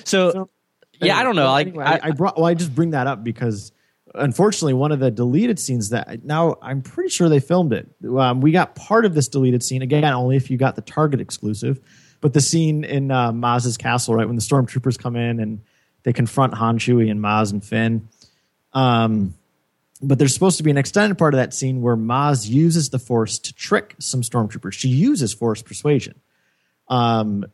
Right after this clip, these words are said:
Speaker 2: and, uh, I would have loved to have seen that. Um, it just would have been really cool to see a non-Jedi use the Force. Um,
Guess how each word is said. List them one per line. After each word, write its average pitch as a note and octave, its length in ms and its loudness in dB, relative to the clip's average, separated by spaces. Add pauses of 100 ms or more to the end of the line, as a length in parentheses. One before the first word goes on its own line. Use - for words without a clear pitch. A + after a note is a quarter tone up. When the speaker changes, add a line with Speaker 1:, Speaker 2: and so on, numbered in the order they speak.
(100)
Speaker 2:
and, A#2 420 0
uh, G#2+ 240 0
I - 80 -2
would F3 140 4
have B2 120 0
loved A#2 500 0
to A2+ 80 -4
have G2+ 80 -2
seen A2 320 -4
that. D2+ 240 -14 (840)
Um, G#2 600 2
it C#3 80 0
just C3+ 180 0
would C#3+ 80 0
have C3+ 80 2
been B2 160 -2
really B2 220 2
cool B2+ 280 -2
to G2+ 60 -4
see A#2+ 220 -4
a A2 40 -2
non-Jedi A2 800 -2
use A#2 280 4
the - 100 -8
Force. - 460 -14 (640)
Um, G#2+ 640 2